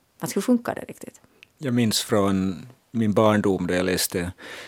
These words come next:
Speaker 2: svenska veckotidningar, så där en, en, ett återkommande mysterium, vad jag kommer ihåg, var den här Bermuda-triangeln, där
Speaker 1: Ja.
Speaker 2: en massa flygplan hade försvunnit, och man spekulerar kring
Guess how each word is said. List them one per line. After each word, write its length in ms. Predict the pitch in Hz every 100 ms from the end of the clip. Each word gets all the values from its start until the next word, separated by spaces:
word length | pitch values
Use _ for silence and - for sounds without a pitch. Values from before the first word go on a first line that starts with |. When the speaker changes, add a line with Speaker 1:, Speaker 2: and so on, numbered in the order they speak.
| -
Speaker 2:
svenska 640 | - 107 95 - 113 95
veckotidningar, 840 | 107 - 104 - 107 101 92 76
så 140 | 80 101
där 320 | 101 98 98 95 104
en, 220 | 107 113 98 98
en, 340 | 113 95 92 87
ett 320 | 101 95 - -
återkommande 640 | 127 113 104 104 98 92
mysterium, 760 | 95 95 - 98 95 90 82 80
vad 140 | - 87
jag 100 | -
kommer 300 | 107 92 87
ihåg, 300 | 92 92 85
var 100 | 87
den 120 | 87
här 100 | 98
Bermuda-triangeln, 1160 | 101 107 131 131 95 - 78 69 - - - -
där 160 | 214
Speaker 1:
Ja. 220 | 185 170 175
Speaker 2:
en 60 |
massa 340 | 107 - - -
flygplan 480 | 101 73 - 76
hade 200 | 82 -
försvunnit, 580 | - - - - - -
och 60 | -
man 120 | -
spekulerar 680 | - - - 76 73 71 87
kring 340 | - - -